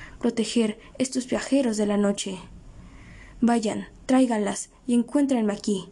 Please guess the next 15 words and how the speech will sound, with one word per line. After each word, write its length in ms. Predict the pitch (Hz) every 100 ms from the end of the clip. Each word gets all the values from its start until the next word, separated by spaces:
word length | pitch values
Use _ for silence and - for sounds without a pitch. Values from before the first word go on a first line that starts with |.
| - - - - - - -
Necesito 520 | 254 240 269 269 233
cambiar. 380 | 214 202 196 196 - - - - - - - -
Mon 200 | - 240
ami, 480 | 233 226 214 - - - - -
estamos 440 | - - 247 220 214
arriesgando 420 | 208 208 208 208
mucho. 420 | 208 233 - 185 - - - -
Incluso 420 | 226 269 269 254
ahora 380 | 247 269 208 - - -
es 140 | 262
posible 400 | - 240 330 311
que 120 | 262
nos 160 | 208 196
vean. 420 | 196 196 208 - - - - - - - - - -
Déjalos. 720 | 311 233 208 190 175 -